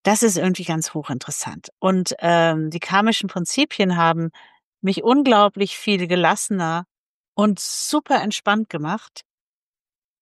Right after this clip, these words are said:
Weil wenn du die verstehst, ist fomo Luft. Piu, puff, verschwindet, ist einfach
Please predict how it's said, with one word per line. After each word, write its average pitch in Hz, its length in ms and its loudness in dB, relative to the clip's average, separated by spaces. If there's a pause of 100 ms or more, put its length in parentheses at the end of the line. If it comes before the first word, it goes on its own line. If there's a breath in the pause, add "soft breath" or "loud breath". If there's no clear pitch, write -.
Weil 185 180 4
wenn 226 160 4
du 370 100 2
die 254 140 2
verstehst, - 840 -2 (480)
ist - 220 0
fomo 220 460 4
Luft. - 460 0 (220)
Piu, - 220 -8 (260)
puff, - 420 0
verschwindet, 156 840 0
ist - 180 -4
einfach 151 380 -2